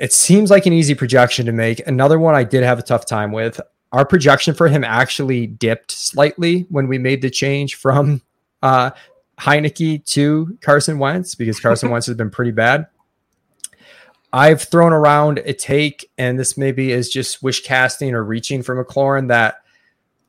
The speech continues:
Speaker 1: you know, from a high-end efficiency standpoint, Wentz has less upside than a guy like Heinicke, but I feel a little bit more comfortable that, like, Wentz is gonna feed McLaurin. You know, we saw the high target share from Michael Pittman last year.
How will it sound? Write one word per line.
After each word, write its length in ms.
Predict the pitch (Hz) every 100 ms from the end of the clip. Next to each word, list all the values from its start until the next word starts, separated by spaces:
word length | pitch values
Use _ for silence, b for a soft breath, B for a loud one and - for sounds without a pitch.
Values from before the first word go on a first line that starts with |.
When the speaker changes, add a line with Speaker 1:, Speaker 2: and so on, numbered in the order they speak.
| _
Speaker 1:
you 140 | 175
know, 20 | 135
from 240 | 127 117
a 180 | 107 110
high-end 440 | - 156 160 156
efficiency 520 | 123 - 143 190 202
standpoint, 720 | 190 - 190 180 - 196 196 190
Wentz 280 | 147 160 165
has 140 | 170 147
less 220 | 147 -
upside 380 | 151 - 156 156
than 100 | 160
a 40 |
guy 120 | 160
like 200 | 156 160
Heinicke, 600 | - 160 170 170 185 175
but 300 | 127 120 117 - _ _ _ _ _ _ _ - - _ _
I 40 |
feel 240 | - - 180
a 40 |
little 200 | 127 131
bit 120 | 135
more 160 | 123 117
comfortable 580 | - 101 101 120 117 120
that, 260 | 104 101 -
like, 120 | - -
Wentz 300 | 113 107 -
is 100 | 110
gonna 220 | 113 101
feed 400 | - - 110 113
McLaurin. 720 | 117 117 120 120 113 117 117
You 80 | 120
know, 80 | 113
we 80 | 107
saw 200 | - 107
the 100 | 107
high 160 | 101
target 320 | 107 107 107 104
share 140 | 110
from 160 | - 107
Michael 220 | 101 98
Pittman 360 | - 107 120
last 400 | 107 110 107 -
year. 260 | 117 107 98